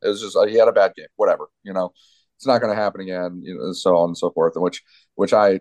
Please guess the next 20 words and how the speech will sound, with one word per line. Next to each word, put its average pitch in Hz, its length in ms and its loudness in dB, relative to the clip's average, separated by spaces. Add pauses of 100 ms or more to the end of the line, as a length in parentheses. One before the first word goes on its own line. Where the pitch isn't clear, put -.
(140)
if 92 260 -12
you've 92 140 -14
heard 104 240 0
me 95 260 -6
speaking 95 540 -8
over 92 160 0
the 85 60 -2
last 90 500 2
three 95 200 -4
weeks, 90 440 -6
you 82 80 -10
know 87 200 0
that 87 140 2
I 82 180 0 (580)
disagree 90 760 -4
hard 90 640 2 (440)
on 87 240 0
that. 87 360 -6
But, 90 300 -6
um, 85 500 -8